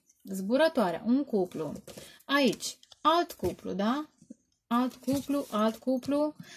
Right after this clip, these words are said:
a fost și doi de cupe, îndrăgostiții, mai, mai, mai. Sunteți clar într-o poveste de dragoste.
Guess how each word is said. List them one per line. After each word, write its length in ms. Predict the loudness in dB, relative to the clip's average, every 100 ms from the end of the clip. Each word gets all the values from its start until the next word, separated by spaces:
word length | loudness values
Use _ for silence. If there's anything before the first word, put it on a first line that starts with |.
| -12
a 220 | 0 2
fost 220 | 2 0 0
și 100 | 2
doi 200 | 4 4
de 120 | 2
cupe, 440 | 0 0 4 4
îndrăgostiții, 1000 | 6 6 6 6 4 4 0 0 0 -2
mai, 500 | 0 -2 0 -2 -4 -12 _
mai, 420 | -2 0 -2 -4 _
mai. 440 | 2 2 0 -12 _
Sunteți 440 | -10 -6 -2 -2 0
clar 200 | 2 4
într-o 240 | 4 2
poveste 440 | -2 -2 -4 -2 -2
de 100 | -2
dragoste. 600 | -2 -4 -6 -14 -16